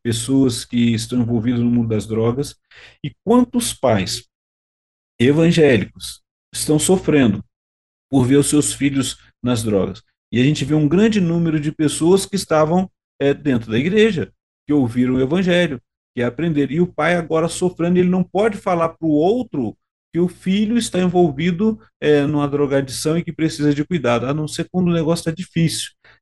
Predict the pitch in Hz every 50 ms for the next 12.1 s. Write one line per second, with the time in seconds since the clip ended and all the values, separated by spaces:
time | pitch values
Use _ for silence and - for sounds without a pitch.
0 | - - 139 151 151 156 160 156 - - - 123 117 113 113 - - _ _ _
1 | _ _ _ - 131 143 151 175 214 214 - 214 - - - 180 202 196 - 196
2 | 175 180 165 160 156 147 135 120 120 110 - - - - - _ _ _ _ _
3 | _ - - 139 - - 151 - - 190 208 190 175 170 160 143 147 139 135 127
4 | 120 120 123 113 117 120 110 113 113 117 110 98 90 90 _ _ _ _ _ _
5 | - 110 110 113 135 131 - 135 131 131 123 120 117 - 127 117 110 101 92 90
6 | - _ _ _ _ _ _ _ _ - 120 143 151 151 147 143 135 120 147 147
7 | 151 147 143 131 127 131 127 117 120 143 151 151 147 - - - - 131 127 131
8 | 131 120 120 123 123 143 180 196 160 151 - - - 120 113 - - 143 135 131
9 | 123 107 98 101 - _ _ _ _ - 113 110 110 - 139 139 131 - 127 117
10 | 110 104 - - 160 214 240 233 - _ _ _ _ _ _ _ _ _ _ -
11 | - 151 175 180 214 240 233 214 190 220 220 220 - 185 208 208 185 170 160 -
12 | 180 185